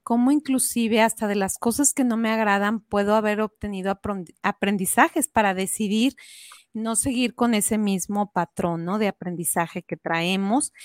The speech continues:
y que evidentemente al, al exteriorizarlo, por ejemplo, esto que comentabas, ¿no? Cuando podemos platicar con otros hombres, con nuestros mismos padres o abuelos acerca de su paternidad, y desde ahí nos cuesta a veces trabajo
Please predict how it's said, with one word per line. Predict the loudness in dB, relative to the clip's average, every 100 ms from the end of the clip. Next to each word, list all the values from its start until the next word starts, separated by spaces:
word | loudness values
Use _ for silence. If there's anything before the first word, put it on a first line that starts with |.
| -18 -20 -10
y | -6 -2
que | 0
evidentemente | 2 2 2 2 4 4 4 4 4
al, | 6 6 4 -2
al | -2 -2
exteriorizarlo, | -4 -6 -6 -4 -4 0 4 6 4 0 -2
por | -6
ejemplo, | -6 -10 -8 -6
esto | -6 -6
que | -6
comentabas, | -4 -4 -4 2 2 2 -2
¿no? | -4 -2 -2
Cuando | -2 -4 -4
podemos | -4 -2 -2 -2 0 0 -2
platicar | -2 -2 -2 -4 2 2
con | 2 0
otros | -2 -4 -6 -2
hombres, | -2 0 0 -2
con | -4 -6
nuestros | -6 -8 -8
mismos | -6 -6 -6 -8 0
padres | 2 4 2 -2 -2
o |
abuelos | -4 0 0 0 0 -2
acerca | -6 -6 -2 0
de | 0
su | -6
paternidad, | -6 -8 -6 -8 -6 2 2 2 -4 -20 -20 -20 -20 -20 -20 _ _ -2
y | 0 2
desde | 2 2 2
ahí | 2 2 2 2
nos | 0
cuesta | 0 -2 0 2
a |
veces | 2 2 -2 -2
trabajo | 2 6 8 6 4 2 4